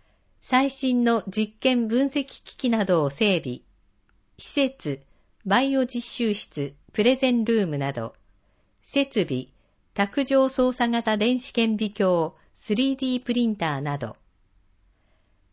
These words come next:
制作物や授業の様子などの写真があります。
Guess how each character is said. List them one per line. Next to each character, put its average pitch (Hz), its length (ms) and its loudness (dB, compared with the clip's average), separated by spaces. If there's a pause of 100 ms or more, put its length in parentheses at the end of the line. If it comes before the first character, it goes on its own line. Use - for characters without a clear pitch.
(120)
制 240 240 2
作 240 280 -2
物 196 260 -2
や 156 140 2
授 165 180 -4
業 247 220 2
の 170 120 -2
様 185 160 0
子 202 160 -8
な 196 140 0
ど 165 120 -4
の 139 100 -2
写 147 180 -6
真 180 260 -4
が 160 120 -4
あ 151 60 -6
り 147 120 -4
ま 139 140 -8
す。 - 240 -20